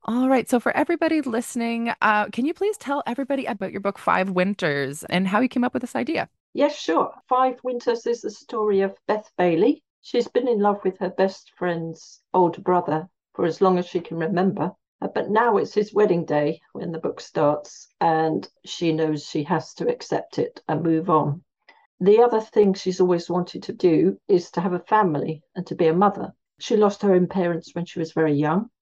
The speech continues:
Speaker 2: and she's always wanted a family of her own. So over five winters, with twists along the way, we follow Beth as she grows and finds out about family,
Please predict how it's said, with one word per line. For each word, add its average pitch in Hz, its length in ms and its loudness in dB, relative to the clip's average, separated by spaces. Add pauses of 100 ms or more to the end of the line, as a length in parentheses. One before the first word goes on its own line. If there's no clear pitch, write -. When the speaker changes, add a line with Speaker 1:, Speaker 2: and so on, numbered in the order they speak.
(140)
Speaker 2:
and 190 100 -4
she's 233 180 -2
always 277 240 4
wanted - 340 -2
a 185 40 -4
family 165 380 -2
of 147 100 -4
her 165 240 -2
own. 147 320 -2 (500)
So 190 560 0
over 208 240 2
five 196 460 2
winters, 208 880 -2 (140)
with - 300 0
twists - 340 -2
along 165 260 2
the 156 80 0
way, 156 320 0 (260)
we 208 220 0 (140)
follow 208 200 4
Beth 190 300 0 (400)
as 185 140 -2
she - 180 -8
grows 180 640 0 (240)
and 196 140 -8
finds 175 320 -2
out 180 240 0
about 156 320 -4 (220)
family, 180 720 2